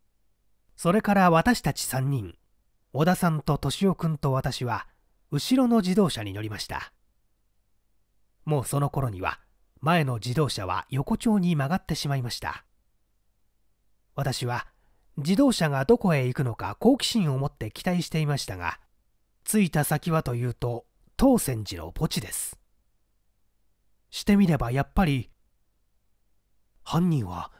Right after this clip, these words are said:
当泉寺にいるのかな」と私は考えました。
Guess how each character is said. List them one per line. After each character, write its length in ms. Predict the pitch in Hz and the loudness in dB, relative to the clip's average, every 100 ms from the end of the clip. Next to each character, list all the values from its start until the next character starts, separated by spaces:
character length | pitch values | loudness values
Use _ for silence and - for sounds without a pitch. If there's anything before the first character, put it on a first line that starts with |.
| _ _ _ _ _ | _ _ _ _ _
当 180 | - 202 | 2 2
泉 260 | 233 160 117 | 2 -2 -4
寺 100 | 101 | -8
に 140 | 101 | -8
い 40 | 101 | -4
る 100 | 135 | -4
の 80 | 101 | -4
か 140 | 98 | -8
な」 260 | 85 80 - _ _ _ _ _ _ _ _ _ _ _ _ _ _ _ - | -8 -10 -14 _ _ _ _ _ _ _ _ _ _ _ _ _ _ _ -4
と 220 | 143 - _ _ _ - | -4 -4 _ _ _ -10
私 340 | 123 165 - | -4 -4 -2
は 120 | 131 | -4
考 260 | 120 131 123 | -2 -4 -2
え 80 | 113 | -4
ま 80 | 107 | -6
し 100 | - | -8
た。 240 | 78 - | -8 -10